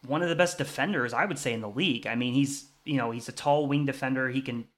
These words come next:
defend a lot of different guys. He's just so well-rounded. It's a little bit like what Kevin Durant was, and, and still is, by the way, but it, it's a little bit like Kevin Durant, how he's been throughout his career. He's,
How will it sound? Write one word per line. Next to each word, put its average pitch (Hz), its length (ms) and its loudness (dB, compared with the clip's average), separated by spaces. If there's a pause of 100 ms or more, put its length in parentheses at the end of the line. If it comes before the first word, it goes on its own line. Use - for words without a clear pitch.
(340)
defend 139 260 2
a 123 40 6
lot 117 120 4
of 135 60 4
different 139 240 0
guys. 117 380 2 (300)
He's 175 200 -4
just - 220 -4
so 170 120 0
well-rounded. 156 580 2
It's 117 160 -6
a 147 40 0
little 165 220 2
bit 160 200 0
like 131 320 2 (220)
what 143 220 0
Kevin 156 280 4
Durant 131 540 2
was, 113 560 0
and, 143 160 2
and 139 180 4
still 147 260 4
is, 120 160 2
by 107 160 2
the 107 100 -2
way, 113 140 0
but 123 280 -4 (240)
it, 147 180 0
it's 147 140 -2
a - 20 -2
little 170 140 0
bit 165 140 0
like 147 180 0
Kevin 151 240 0
Durant, 143 260 0
how 113 140 -2
he's 117 160 -4
been 117 160 -4
throughout 117 260 -2
his 107 140 -8
career. 107 420 -8
He's, 120 320 -10